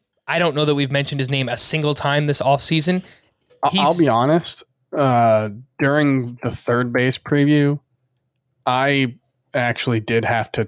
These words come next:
Speaker 2: check to make sure that he hadn't retired.
Speaker 1: <laughs> That's where we're at on Mike
Speaker 2: That's,
Speaker 1: Moustakas
Speaker 2: that's just
Speaker 1: right now.
Speaker 2: 'cause it feels like nobody, I, I haven't seen him mentioned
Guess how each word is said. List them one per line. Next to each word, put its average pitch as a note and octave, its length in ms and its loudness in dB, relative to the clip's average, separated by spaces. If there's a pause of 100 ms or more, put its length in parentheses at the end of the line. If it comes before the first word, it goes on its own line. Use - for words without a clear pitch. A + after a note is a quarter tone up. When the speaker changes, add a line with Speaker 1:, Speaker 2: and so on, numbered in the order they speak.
(140)
Speaker 2:
check - 500 -2
to B2+ 100 0
make A2 200 0
sure A2+ 200 0
that G#2+ 140 -2
he - 140 -4
hadn't G2 320 -2
retired. - 680 -6
Speaker 1:
<laughs> - 40 -20 (1600)
That's F#3 220 -2
where G3+ 100 2
we're F#3 120 4
at A#2+ 220 0 (180)
on D#3+ 220 0
Mike E3+ 180 -4
Speaker 2:
That's, D#3+ 280 0
Speaker 1:
Moustakas D3+ 100 2
Speaker 2:
that's E3 220 2
just E3 160 2
Speaker 1:
right A#2+ 60 -2
now. - 0 -
Speaker 2:
'cause F3 140 2
it E3 100 2
feels D#3+ 260 2
like D3 100 2
nobody, C3+ 540 2
I, C3 240 2
I A#2 40 0
haven't D3+ 260 0
seen D3 240 0
him B2 260 -2
mentioned A2+ 600 -2